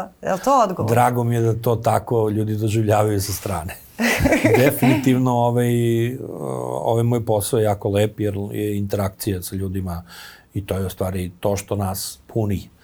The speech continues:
Speaker 2: što nam daje, ovaj, energiju. Međutim, sa druge strane, naravno, ko svaki posao koji zahteva rad sa ljudima, ovaj, crpi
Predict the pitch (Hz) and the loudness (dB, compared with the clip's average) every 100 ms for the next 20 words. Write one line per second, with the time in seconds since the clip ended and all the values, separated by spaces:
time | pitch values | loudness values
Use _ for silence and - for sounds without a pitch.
0 | - - - - - 98 98 95 95 98 | -20 -20 -20 -14 -8 -6 -4 -4 -2 -2
1 | 95 92 92 95 95 98 110 107 101 101 | -2 -4 -6 -6 -4 -4 -2 0 0 2
2 | 113 113 110 104 - - - - _ - | 2 4 2 0 -8 -20 -20 -20 _ -6
3 | 104 120 131 123 127 135 135 127 131 131 | -4 -2 -2 -2 0 0 0 0 0 0
4 | 131 127 123 127 120 117 113 123 117 110 | 0 0 0 0 -2 -4 -2 -2 -2 -2
5 | 123 117 - 120 110 107 - 110 113 107 | 0 0 0 0 2 -2 -4 -2 0 -2
6 | - 120 110 110 104 107 104 104 110 107 | -2 0 2 0 -2 -4 -2 -2 -2 -2
7 | 101 98 - - - - _ - 110 107 | -6 -10 -20 -20 -20 -20 _ -4 -2 0
8 | 107 110 107 - 117 117 92 | -2 -2 -2 0 0 -2 -6